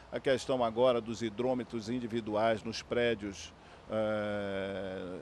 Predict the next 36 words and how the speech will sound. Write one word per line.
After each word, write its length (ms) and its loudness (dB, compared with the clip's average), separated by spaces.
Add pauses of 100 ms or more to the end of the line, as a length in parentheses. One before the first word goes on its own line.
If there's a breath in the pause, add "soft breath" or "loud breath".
nos 220 -8
grandes 420 2
prédios, 380 2
nas 200 -2
grandes 320 -4
metrópoles. 880 -2 (400 loud breath)
Também 220 0
vai 100 4
estar 160 4
disponível 440 -2
essa 200 -2
linha 160 -4
de 100 -10
crédito 420 -4 (120)
para 160 -2
a 160 -2
aquisição 540 -6
desse 260 -8
equipamento 600 -4
e 460 -6
também 540 0 (320 loud breath)
uma, 200 4 (220)
nós 160 4
vislumbramos 840 0
e 100 -2
tá 180 6
disponível 760 -2 (280 loud breath)
para 280 8
a 20 10
aquisição 840 0 (200)
de 800 -2 (300)
equipamentos 920 2
que 100 -6
melhorem 560 4
a 40 6
acessibilidade 1000 0